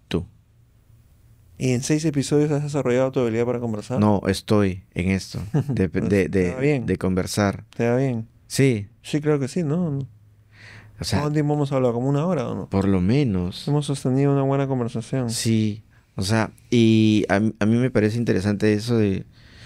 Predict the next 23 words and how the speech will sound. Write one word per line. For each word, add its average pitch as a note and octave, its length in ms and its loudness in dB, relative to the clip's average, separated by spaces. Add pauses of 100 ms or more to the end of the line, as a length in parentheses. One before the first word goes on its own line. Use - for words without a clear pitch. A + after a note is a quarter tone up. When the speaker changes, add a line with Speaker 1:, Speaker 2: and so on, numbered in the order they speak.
(1200)
Speaker 1:
Cuando G#2 920 4
hago B2 200 6
stand-up, C3 420 0
igualito, G2+ 520 0 (140)
estoy - 260 2
en G2 120 2
solitario, G2 960 4
etcétera, G#2 580 0 (680)
pero G2 200 4
llega G#2 200 4
un A#2+ 60 2
momento G2+ 360 2
en A2 80 2
el F2+ 160 0
cual G2 320 2 (1040)
esta G#2 280 2
revolución G2 460 4
de G#2 80 4
los F#2 140 2
podcasts G2 680 2
y E2 220 -2
formar E2 400 0
grupos, G2 1300 2